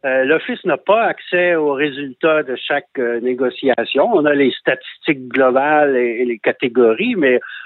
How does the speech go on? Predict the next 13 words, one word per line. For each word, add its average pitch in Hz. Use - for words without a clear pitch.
euh, 113
et 202
si 240
jamais 226
il 254
n'y 185
a 135
pas 170
d'entente, 160
les 180
parties 196
reviennent, 170
euh, 131